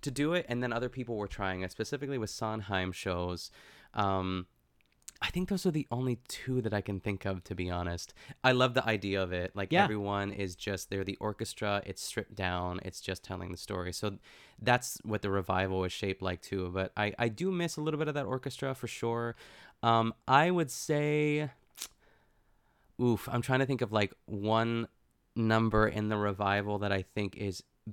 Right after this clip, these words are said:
Speaker 1: better or, you know, just as good.
Speaker 2: Yeah.
Speaker 1: Um, but I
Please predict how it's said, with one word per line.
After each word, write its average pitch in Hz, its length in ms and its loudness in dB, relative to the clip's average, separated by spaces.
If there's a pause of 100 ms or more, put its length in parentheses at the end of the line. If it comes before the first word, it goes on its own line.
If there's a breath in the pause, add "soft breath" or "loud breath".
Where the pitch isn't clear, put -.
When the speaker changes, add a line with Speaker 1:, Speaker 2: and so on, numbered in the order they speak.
(140)
Speaker 1:
better 123 500 2
or, 107 320 2
you 107 140 -4
know, 95 200 0
just 127 420 -6
as 123 220 0
good. 131 460 0 (160)
Speaker 2:
Yeah. 95 340 -2 (280)
Speaker 1:
Um, 110 460 4 (140)
but 202 380 4 (160)
I 208 140 -2